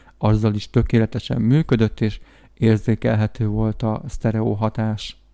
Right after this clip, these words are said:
rendesen. A mikrofon, ö, ajzat alatt, ha csúsztatjuk lefelé a kezünket, találunk egy mini U S B portot. Ez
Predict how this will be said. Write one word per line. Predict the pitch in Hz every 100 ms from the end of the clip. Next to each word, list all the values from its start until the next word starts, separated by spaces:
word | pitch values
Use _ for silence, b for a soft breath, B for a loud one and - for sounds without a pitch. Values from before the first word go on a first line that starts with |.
| _
rendesen. | 127 110 120 - 120 120 113 _ _ _ b b b b b b b b b b b _
A | - 113 113 117
mikrofon, | - 120 180 - 208 - 123 120 - -
ö, | 123 110 107
ajzat | 135 117 113 107 -
alatt, | 120 110 107
ha | - -
csúsztatjuk | 120 113 - 110 - 110
lefelé | 113 113 110
a | 113
kezünket, | 104 117 120 131 139 139
találunk | - 113 113 113 110 -
egy | 110 110
mini | 117 113 -
U | 117 113 113
S | 101
B | 104 101
portot. | - 135 160 - 127 - b b b b b b _
Ez | 117 123 151